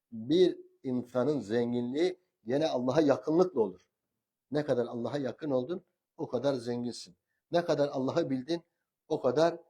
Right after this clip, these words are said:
sıhhatlisin. Ne kadar Allah'tan uzak oldun, o kadar da fakirsin, mahrumsun. Allah'ı bilmek en büyük zenginlik. Öyle değil mi? Ya,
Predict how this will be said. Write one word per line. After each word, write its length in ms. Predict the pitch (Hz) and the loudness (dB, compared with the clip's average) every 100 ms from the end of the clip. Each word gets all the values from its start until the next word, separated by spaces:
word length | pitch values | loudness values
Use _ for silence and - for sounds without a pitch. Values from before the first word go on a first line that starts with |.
| _ | _
sıhhatlisin. 880 | - - 143 - 139 156 139 - 87 _ _ _ _ _ _ | -20 -16 -4 2 2 0 -8 -10 -16 _ _ _ _ _ _
Ne 140 | 190 175 | -4 0
kadar 300 | 131 123 - | 2 0 0
Allah'tan 520 | 139 131 120 123 110 | 2 2 2 -2 -8
uzak 300 | 120 147 151 | -2 -2 0
oldun, 380 | 127 123 175 190 _ _ _ _ _ - | -2 -2 -4 -4 _ _ _ _ _ 0
o 140 | 151 | 2
kadar 360 | 113 107 104 127 | 2 0 2 6
da 340 | 180 180 - _ _ _ - | 6 6 -4 _ _ _ -12
fakirsin, 800 | 113 - 180 175 185 180 - - _ | -10 -2 -2 2 0 0 -2 -20 _
mahrumsun. 600 | 120 123 151 160 - 92 - _ _ _ _ - | -2 2 6 6 4 -6 -18 _ _ _ _ -2
Allah'ı 420 | 135 160 170 226 | 2 6 10 10
bilmek 420 | 196 202 254 262 - - _ _ - | 10 10 10 10 2 -18 _ _ 10
en 240 | 269 285 208 | 12 12 12
büyük 180 | 147 | 8
zenginlik. 460 | 107 113 - - - _ _ _ _ 135 | 6 2 2 -10 -20 _ _ _ _ -4
Öyle 180 | 165 | -2
değil 100 | 302 | -2
mi? 180 | 240 92 _ _ _ _ _ | -4 -8 _ _ _ _ _
Ya, 80 | _ | _